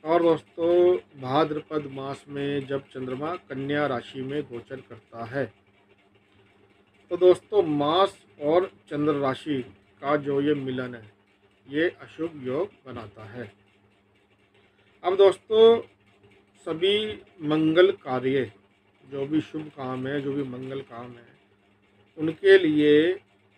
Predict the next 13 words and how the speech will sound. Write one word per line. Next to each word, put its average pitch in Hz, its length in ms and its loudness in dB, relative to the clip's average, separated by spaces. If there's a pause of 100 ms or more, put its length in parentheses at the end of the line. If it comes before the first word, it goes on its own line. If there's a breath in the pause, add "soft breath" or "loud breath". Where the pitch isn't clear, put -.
मास 156 580 -2 (140)
और 165 360 2 (160)
चंद्र 160 220 -2
राशि 156 460 -2
की 175 180 -12 (100)
इस 185 220 -4
युति 151 440 -6
को 135 320 -4 (680)
त्यागना 139 460 -2
ही 139 220 -6
अच्छा 139 300 -10
होता 120 340 -12
है, 117 240 -14